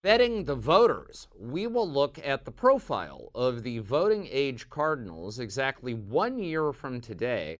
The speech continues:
when the number will return to that magic one hundred and twenty threshold established by Saint Paul the Sixth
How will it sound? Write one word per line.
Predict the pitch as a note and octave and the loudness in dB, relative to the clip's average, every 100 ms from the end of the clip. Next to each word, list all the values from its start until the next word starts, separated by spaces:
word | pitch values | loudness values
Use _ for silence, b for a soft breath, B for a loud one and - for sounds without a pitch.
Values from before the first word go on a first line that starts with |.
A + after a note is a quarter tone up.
| _ _ _ _ _ _ _ | _ _ _ _ _ _ _
when | C#3+ D#3+ G3 F3 | -2 0 0 -2
the | |
number | D#3+ F3+ E3 B2+ | -2 -2 0 0
will | A2+ B2 | 0 -2
return | A#2+ A#2+ D3 D#3 F3+ | -2 -6 -6 -8 -8
to | D#3+ | -6
that | B2+ B2 A#2 | -6 -6 -6
magic | A#2+ E3 G3 G3+ G3 | -4 -4 -4 -8 -8
one | A#2+ A#2 F3 | -8 -4 -2
hundred | G#3 F#3 F#3 F#3 D#3 | -2 -4 -4 -4 -6
and | C3+ B2+ | -8 -10
twenty | - D#3 D3+ | -10 -6 -4
threshold | B2+ - D3 D3+ - A2 D#2 E2 | -6 -6 -2 -2 -2 -8 -8 -8
established | F2+ - B2+ A#2+ A2 G#2+ - | -12 -6 -4 -2 -4 -8 -6
by | G#2 | -6
Saint | F#2+ A#2+ A2 - | -4 -8 -8 -6
Paul | A#2+ G#2 | -2 -2
the | F#2 F#2+ | -4 -6
Sixth | D#3+ G#3 | -4 -4